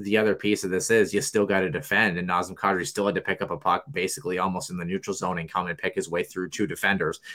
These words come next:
and put the puck in the back of the net and beat a world-class goaltender. So, um,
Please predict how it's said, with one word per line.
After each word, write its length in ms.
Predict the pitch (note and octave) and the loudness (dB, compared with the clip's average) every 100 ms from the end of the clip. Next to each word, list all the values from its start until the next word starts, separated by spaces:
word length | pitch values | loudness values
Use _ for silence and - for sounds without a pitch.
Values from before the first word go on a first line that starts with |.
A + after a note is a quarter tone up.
| - - | -12 -8
and 80 | F#2+ | -2
put 120 | G#2 | -2
the 60 | |
puck 240 | - F#2+ F#2+ | 2 2 2
in 80 | F2 | 0
the 80 | |
back 220 | D#2+ E2+ - | 2 2 2
of 60 | |
the 80 | C#2+ | 0
net 240 | F2 F#2+ - | 2 2 0
and 160 | E2 | -4
beat 160 | F#2 F#2 | -2 0
a 40 | |
world-class 560 | E2+ F2+ F2 - D#2+ D#2 | 0 0 -2 0 -2 0
goaltender. 560 | F2 G2 F#2 E2 D2 | 2 2 2 -2 -2
So, 320 | - - F#2+ - - - - | -2 2 4 2 -6 -20 2
um, 300 | G2+ G2+ | 6 6